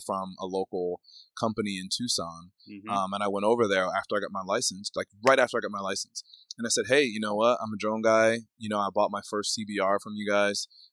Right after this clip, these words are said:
Speaker 1: Um, I would love to do some drone stuff."
Speaker 2: Nice.
Speaker 1: You know, I went to another auto group, and they do Porsche and Audi and all these companies.
Speaker 2: Mm-hmm.
Speaker 1: Did that.
Speaker 2: Nice.
Speaker 1: Um, so those, the smaller gigs, you know, where you,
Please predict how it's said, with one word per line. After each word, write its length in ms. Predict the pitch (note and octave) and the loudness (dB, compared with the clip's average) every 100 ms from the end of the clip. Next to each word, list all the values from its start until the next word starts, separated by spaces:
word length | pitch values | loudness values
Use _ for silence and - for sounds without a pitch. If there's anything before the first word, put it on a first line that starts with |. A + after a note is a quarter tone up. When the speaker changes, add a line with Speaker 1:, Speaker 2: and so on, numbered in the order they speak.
| _ | _
Speaker 1:
Um, 340 | F#2+ F#2 F2+ F2 | -4 -4 -6 -8
I 60 | G#2+ | -6
would 120 | G#2 | -4
love 180 | F#2+ G2 | -2 -4
to 80 | G2 | -6
do 100 | G2+ | -8
some 160 | - F#2+ | -8 -8
drone 220 | F#2+ D#3 | -12 -10
stuff." 240 | - - _ _ - | -10 -12 _ _ -12
Speaker 2:
Nice. 200 | B2+ A2+ | -12 -8
Speaker 1:
You 60 | G#2 | -4
know, 100 | G2 | 0
I 120 | G2 | 0
went 200 | G2+ G#2 - | -2 -4 -4
to 180 | A2+ G#2+ | -2 -2
another 240 | G#2 G2+ | -2 -2
auto 240 | G2+ G#2 G#2 | 0 0 -2
group, 260 | F#2+ G#2+ A#2 | -4 -8 -8
and 160 | F#2+ | -8
they 80 | F#2 | -8
do 380 | F#2 F#2 F2+ E2+ _ - | -8 -10 -12 -14 _ -12
Porsche 320 | F#2 B1 - | -10 -8 -8
and 80 | C#2+ C#2 D2 | -10 -12 -16
Audi 180 | - | -18
and 100 | C#2+ | _
all 80 | F2 | -20
these 160 | F2 F2+ | -10 -10
companies. 540 | - F2 G#2+ A#2 C3+ - _ | -10 -12 -10 -10 -10 -14 _
Speaker 2:
Mm-hmm. 220 | G#2 G#2+ B2 G2+ | -20 -18 -16 -10
Speaker 1:
Did 160 | G#2 | -4
that. 240 | G#2 G#2 - _ _ _ - | 0 0 -2 _ _ _ -8
Speaker 2:
Nice. 200 | B2+ G2 | -4 -2
Speaker 1:
Um, 340 | F#2+ F2+ F2+ _ - - | 0 -2 -6 _ -20 -4
so 180 | - D3 | 6 8
those, 340 | C#3 D#3+ C#3 B2 | 10 6 4 -2
the 80 | B2 | 0
smaller 500 | - A#2+ A#2+ B2+ B2+ | 0 2 2 4 2
gigs, 600 | A2 A#2 B2+ C#3 - - | -2 -2 -2 -2 -4 -4
you 100 | A#2 | -4
know, 160 | A2+ G#2+ | -4 -4
where 200 | G#2+ G#2 | -4 -4
you, 220 | G#2 | -8